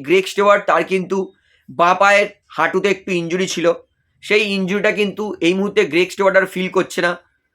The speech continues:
তবে গ্রেগ স্টুয়ার্ট তিনি যদি আজকের প্র্যাকটিসে সামান্য রিহ্যাব করার পর বল পায়ে মাঠে নামে এবং মোহনবাগানের কিন্তু আজকের বাইশ তারিখ, এখনও তিন দিন পরে মোহনবাগান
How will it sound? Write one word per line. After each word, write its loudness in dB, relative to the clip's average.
তবে 6
গ্রেগ 2
স্টুয়ার্ট 4
তিনি -2
যদি 4
আজকের 0
প্র্যাকটিসে 2
সামান্য 0
রিহ্যাব 4
করার 4
পর 2
বল 2
পায়ে 2
মাঠে -2
নামে 0
এবং -2
মোহনবাগানের -2
কিন্তু -6
আজকের -2
বাইশ 0
তারিখ, 2
এখনও 0
তিন -4
দিন -2
পরে 2
মোহনবাগান 0